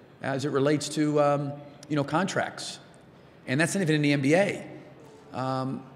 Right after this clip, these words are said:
so there's an opportunity. They say, "Listen, my body, my talent," all those kind of things. So I think when you talk about all those things there, um,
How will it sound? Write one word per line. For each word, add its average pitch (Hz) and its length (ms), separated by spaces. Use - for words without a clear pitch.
so 156 240
there's 135 240
an 147 80
opportunity. 165 560
They 147 120
say, 147 140
"Listen, 135 260
my 127 100
body, 135 340
my 127 120
talent," 139 420
all 131 140
those 135 220
kind 120 220
of 95 60
things. 101 320
So 131 360
I 127 60
think 151 180
when 160 100
you 139 80
talk 160 320
about 135 280
all 139 280
those 131 360
things 139 400
there, 110 440
um, 107 500